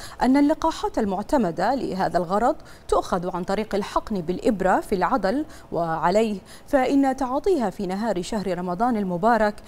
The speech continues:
لا يعد من المفطرات شرعا ولا يؤثر في صحة الصيام. كما جدد المجلس دعوته إلى الأخذ بالأسباب والالتزام، والالتزام بالاحترازات المطلوبة والإرشادات والتوجيهات الطبية.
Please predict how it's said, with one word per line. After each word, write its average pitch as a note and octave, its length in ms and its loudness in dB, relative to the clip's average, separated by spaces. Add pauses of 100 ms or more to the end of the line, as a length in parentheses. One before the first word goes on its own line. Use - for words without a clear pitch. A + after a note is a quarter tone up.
(200)
لا G#4 140 4
يعد A#3 400 2
من G#3 300 0
المفطرات G3 680 -4 (280)
شرعا F#3+ 600 -2 (100)
ولا G#3 240 2
يؤثر F#3+ 600 -2
في G3 160 -4
صحة F#3 460 -2
الصيام. F#3 760 -2 (380)
كما E3 280 -4
جدد F3 340 -2
المجلس F3+ 300 -2 (180)
دعوته F3 640 2
إلى A#3 180 0
الأخذ A3+ 400 -2
بالأسباب F#3+ 680 0 (340)
والالتزام، C4+ 800 2
والالتزام C#4 680 0
بالاحترازات F3+ 840 -4
المطلوبة F#3 580 0
والإرشادات A#3 960 -4
والتوجيهات B3 600 0
الطبية. G#3+ 600 0